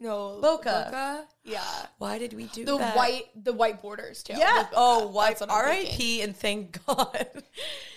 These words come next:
Speaker 1: Yeah.
Speaker 2: Interesting. It's so crazy. But now, okay, and also I think, for example, too, you know, we,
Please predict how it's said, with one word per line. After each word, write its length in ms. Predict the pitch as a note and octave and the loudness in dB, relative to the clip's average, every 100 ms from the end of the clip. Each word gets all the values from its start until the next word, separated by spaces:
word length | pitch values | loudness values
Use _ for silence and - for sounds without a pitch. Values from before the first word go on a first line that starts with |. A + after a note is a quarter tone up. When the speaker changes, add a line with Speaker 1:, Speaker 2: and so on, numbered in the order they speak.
| - | -16
Speaker 1:
Yeah. 200 | B3 - - | -16 -6 -2
Speaker 2:
Interesting. 680 | C4+ C4+ D4+ - A#3 G#3 | -2 -2 -6 -4 -2 0
It's 180 | A3+ A#3 | 0 2
so 180 | - C4+ | 2 2
crazy. 580 | B3 G#3 G3+ F#3 F3+ - _ _ | 4 2 0 -6 -8 -12 _ _
But 340 | D4+ D4 - - | 4 4 0 -8
now, 500 | C4 C#4 G#4 A4+ F#4+ | 0 4 4 4 2
okay, 160 | - | 2
and 80 | B3 | 0
also 180 | C#4+ E4 | -2 -2
I 60 | G4+ | -4
think, 200 | D4+ - | -6 -8
for 60 | |
example, 380 | A#3 G3 G#3+ G3+ | -8 -6 -6 -6
too, 560 | G3 - D4 B3+ G#3 G#3 _ _ _ _ _ - | -8 -4 -2 -2 -2 -6 _ _ _ _ _ -12
you 140 | A#3 A3+ | -4 2
know, 160 | A3 | 2
we, 420 | G#3+ G#3+ A#3+ A#3+ | 2 -2 0 0